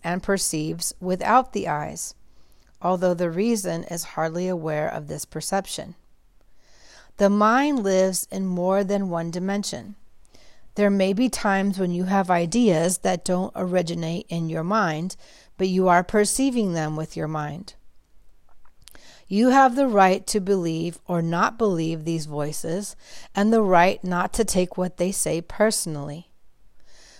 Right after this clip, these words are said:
We have a choice whether or not to believe the voices we hear within our own minds, just as we have a choice of what to believe and agree with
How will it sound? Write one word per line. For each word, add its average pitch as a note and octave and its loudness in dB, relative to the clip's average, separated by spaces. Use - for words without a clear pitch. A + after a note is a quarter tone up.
We A3 2
have A#3+ 4
a B3+ 2
choice E3+ 0
whether F3 -2
or G#3+ -4
not D#3+ -4
to F#3 -4
believe E3 -4
the G3 -4
voices D#3+ -6
we F#3 -4
hear D#3 -4
within D#3+ -6
our D#3+ -6
own D#3 -8
minds, F3+ -4
just A3 4
as F3+ -2
we E3+ 0
have E3+ -2
a D#3+ -6
choice D#3+ -4
of D#3+ -10
what E3 -6
to G3+ -4
believe E3 -4
and F3+ -4
agree E3 -6
with D#3 -8